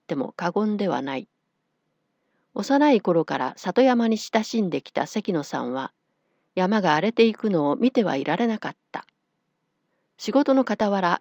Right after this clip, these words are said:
山での作業を続け、平成十四年に会を結成。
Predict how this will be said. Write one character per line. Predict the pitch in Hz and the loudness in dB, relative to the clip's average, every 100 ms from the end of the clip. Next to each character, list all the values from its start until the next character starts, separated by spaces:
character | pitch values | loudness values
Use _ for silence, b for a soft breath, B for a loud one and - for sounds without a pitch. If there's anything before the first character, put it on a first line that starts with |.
| - | -2
山 | 202 262 | 2 4
で | 269 | 4
の | 180 147 | 0 -2
作 | 202 | -2
業 | 202 180 135 | 2 2 2
を | - | -4
続 | - - 180 | -12 -16 -12
け、 | - 135 233 _ _ _ _ _ _ | -6 -8 -8 _ _ _ _ _ _
平 | - 247 262 | 2 2 4
成 | 277 254 | 4 6
十 | 214 262 202 | 6 4 2
四 | 143 | 2
年 | 143 175 165 | -2 -2 -2
に | 156 - - | -2 -4 -6
会 | 233 254 190 | -6 -2 0
を | 131 | -2
結 | 123 - | -6 -10
成。 | - 147 131 - | -6 -4 -4 -8